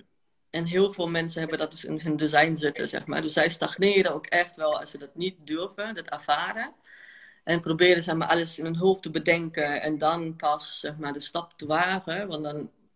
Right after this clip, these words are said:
voelen ze het ook niet. Dus dan komt Isabella, zeg maar, met een pas om echt te bodyen.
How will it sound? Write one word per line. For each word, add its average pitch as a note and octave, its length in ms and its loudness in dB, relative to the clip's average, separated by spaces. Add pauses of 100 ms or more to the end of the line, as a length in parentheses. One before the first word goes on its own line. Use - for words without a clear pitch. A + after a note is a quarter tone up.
voelen G#3+ 380 2
ze G3+ 80 2
het E3+ 80 2
ook - 120 -4
niet. F#3+ 220 -2
Dus - 180 -10
dan D#3 400 -4 (220)
komt F#3 180 0
Isabella, E3 460 4
zeg F3 160 -6
maar, E3+ 140 -2
met F#3 220 -2
een G3+ 200 2
pas A3+ 260 4
om F#3 120 -4
echt G#3 260 2
te G3 260 4
bodyen. A3 520 0